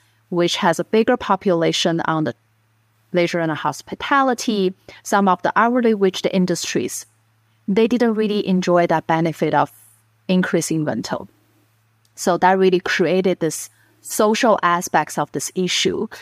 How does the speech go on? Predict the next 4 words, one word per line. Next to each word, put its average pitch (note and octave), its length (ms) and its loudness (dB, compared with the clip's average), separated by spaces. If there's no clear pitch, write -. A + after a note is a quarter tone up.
which - 440 0
is A3 180 0
really G#3 300 0
demanding F3 760 0